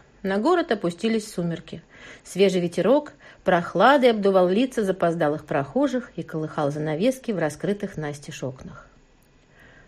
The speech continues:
Трубку долго никто не брал. Быстрова вздохнула.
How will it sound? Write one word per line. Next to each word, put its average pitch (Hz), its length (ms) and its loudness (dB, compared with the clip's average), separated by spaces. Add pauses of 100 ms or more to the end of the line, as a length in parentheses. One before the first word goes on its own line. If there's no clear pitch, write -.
(140)
Трубку 302 460 2
долго 226 320 4
никто 254 280 0
не 196 120 2
брал. 131 320 -2 (640)
Быстрова 185 480 -2
вздохнула. 180 680 -2